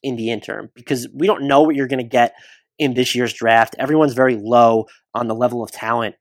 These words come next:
within it. Uh, you also don't know where you're gonna end up in the lottery at this point.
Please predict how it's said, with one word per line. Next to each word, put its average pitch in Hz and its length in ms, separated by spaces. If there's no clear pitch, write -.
within 113 320
it. 107 160
Uh, 104 120
you 131 160
also 139 200
don't 131 140
know 131 100
where 123 100
you're 120 100
gonna 113 140
end 123 160
up 123 160
in 120 80
the 104 60
lottery 107 580
at 120 180
this 107 160
point. 107 380